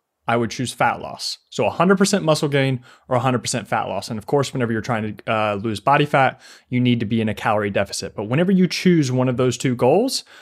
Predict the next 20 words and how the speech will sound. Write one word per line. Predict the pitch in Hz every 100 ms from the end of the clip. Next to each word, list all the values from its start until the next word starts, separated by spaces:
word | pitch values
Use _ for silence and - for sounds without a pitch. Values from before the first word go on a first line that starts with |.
| - _
that's | 143 151 156 -
gonna | 156 139
give | 127 131
you | 135
a | 123
good | 113 139 131 127 127 117
estimate. | 120 - 120 113 104 - _ _ _
Um, | 117 113 107 104 98 - _ _ _ _ -
uh, |
uh, | 110 107 - 117 127
well, | 147
that's | 165 170
gonna | 190 151
give | 151
you | 143
the | 127
direction | 135 165 - 120
that | 113
you | 113
need, | 143 202 110 104